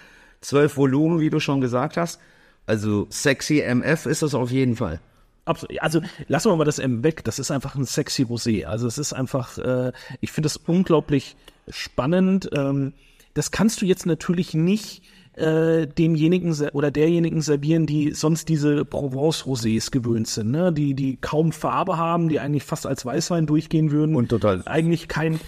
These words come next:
Speaker 2: ja, die Rosés sind ja gar nicht so süß.
Speaker 1: Ja, oftmals.
Speaker 2: Ähm, die, die Rosés haben halt oft, äh, aus der Provence haben halt diese Kräutrigkeit mit dabei, aber sonst halt relativ wenig. Und hier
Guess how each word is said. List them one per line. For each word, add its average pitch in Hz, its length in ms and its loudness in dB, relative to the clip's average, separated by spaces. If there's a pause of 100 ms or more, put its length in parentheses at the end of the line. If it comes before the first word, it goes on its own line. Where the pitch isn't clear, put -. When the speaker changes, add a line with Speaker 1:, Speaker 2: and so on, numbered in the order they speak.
(380)
Speaker 2:
ja, 165 240 2
die 202 100 0
Rosés 180 400 2
sind 208 120 2
ja 226 100 4
gar 165 160 0
nicht 180 140 -2
so 170 120 -4
süß. 165 500 0 (340)
Speaker 1:
Ja, - 60 -10
oftmals. 165 340 0
Speaker 2:
Ähm, 165 220 2
die, 160 180 0
die 160 260 2
Rosés 151 460 0
haben 165 140 2
halt 156 120 2
oft, - 300 -8
äh, 131 160 -4
aus 147 180 -4
der 160 80 0
Provence 143 480 -2
haben 156 80 0
halt 139 160 0
diese 135 180 -2
Kräutrigkeit - 680 -2
mit 165 100 -2
dabei, 156 220 0
aber 151 160 0
sonst 156 260 -2
halt 135 180 -2
relativ 135 500 -2
wenig. 127 360 2
Und 113 140 0
hier 202 240 2